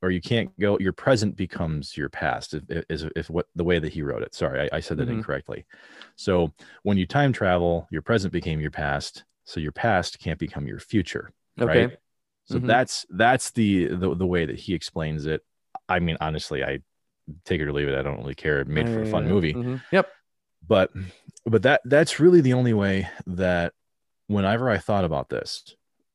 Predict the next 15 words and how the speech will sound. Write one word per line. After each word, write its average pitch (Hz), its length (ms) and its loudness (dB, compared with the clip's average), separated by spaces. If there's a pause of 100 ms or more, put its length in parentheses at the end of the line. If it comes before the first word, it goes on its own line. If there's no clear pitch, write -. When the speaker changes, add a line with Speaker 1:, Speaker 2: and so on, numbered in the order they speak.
(160)
Speaker 1:
that 90 320 -2 (300)
how 110 240 0
could 107 180 -4
we 98 80 0
possibly 98 640 -4
make 85 280 -4
this - 360 -6 (200)
make 87 180 -2
sense - 380 -6
where, 78 180 -4 (100)
you 85 80 -4
know, 73 120 -4
Marty 92 360 0
B 82 360 0
doesn't 82 420 -2